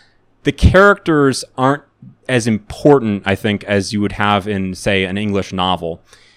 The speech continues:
In a novel, a, a psychological novel of the English or American type, you expect the main character to be,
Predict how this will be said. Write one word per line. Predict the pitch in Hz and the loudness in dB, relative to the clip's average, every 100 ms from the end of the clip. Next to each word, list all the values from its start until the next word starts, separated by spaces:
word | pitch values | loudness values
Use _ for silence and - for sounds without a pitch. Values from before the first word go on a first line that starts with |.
| _ | _
In | 117 120 | -2 0
a | |
novel, | 123 135 156 143 120 117 107 | 4 4 4 6 4 4 -2
a, | 107 113 98 - | -8 -6 -10 -8
a | 104 | -8
psychological | - 139 127 117 117 107 | -2 0 2 2 2 -2
novel | 101 95 107 104 104 98 | -2 2 2 2 0 0
of | 92 | -2
the | 95 92 | -4 -4
English | 92 104 104 - | -4 0 0 0
or | 92 | -4
American | 90 95 101 95 | -2 -2 -2 -6
type, | 87 - 98 - - - _ | -6 -2 -2 -4 -16 -20 _
you | 107 107 | -4 -4
expect | - - 120 - - | -6 -4 -4 -4 -8
the | 107 98 | -4 -4
main | 95 113 123 | -2 -4 -4
character | 113 107 101 110 | -4 -4 -4 -8
to | 98 101 | -10 -8
be, | 98 95 92 | -8 -6 -8